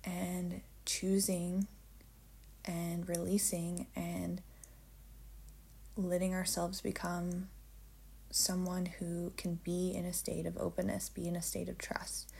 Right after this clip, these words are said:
you know, all the way down to our nervous systems, be in a state of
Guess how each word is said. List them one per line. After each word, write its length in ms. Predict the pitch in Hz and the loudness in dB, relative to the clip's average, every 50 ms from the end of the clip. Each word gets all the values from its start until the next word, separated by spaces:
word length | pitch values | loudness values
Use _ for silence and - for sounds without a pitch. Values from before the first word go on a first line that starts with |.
| - - - - - - - - - - - | -14 -14 -14 -16 -16 -16 -16 -16 -16 -16 -2
you 100 | - 196 | 0 2
know, 140 | 170 165 160 - | 2 2 2 2
all 120 | - 175 180 | 4 4 4
the 80 | 180 | 6
way 140 | 175 175 175 | 4 4 2
down 240 | 175 170 160 156 165 | 2 0 -2 -2 -4
to 100 | 165 - 175 | -4 -4 -2
our 60 | 175 | -2
nervous 340 | 175 175 180 196 214 208 - | 0 2 2 4 4 4 2
systems, 680 | - - 175 - - - - - 50 - - - - - - - - - - - - - - - - - - - - - 196 | 2 2 2 2 2 2 0 0 2 2 2 0 0 -4 -14 -14 -16 -16 -16 -16 -16 -16 -16 -16 -16 -16 -16 -10 -4 -2 2
be 180 | 196 190 180 | 4 4 6
in 100 | 185 185 | 6 6
a 60 | 185 | 6
state 420 | 170 - - - 175 175 175 175 - - | 4 4 2 4 4 2 2 0 -2 -2
of 540 | - 175 170 175 175 170 175 - - - | -2 0 0 0 0 -2 -2 -4 -6 -8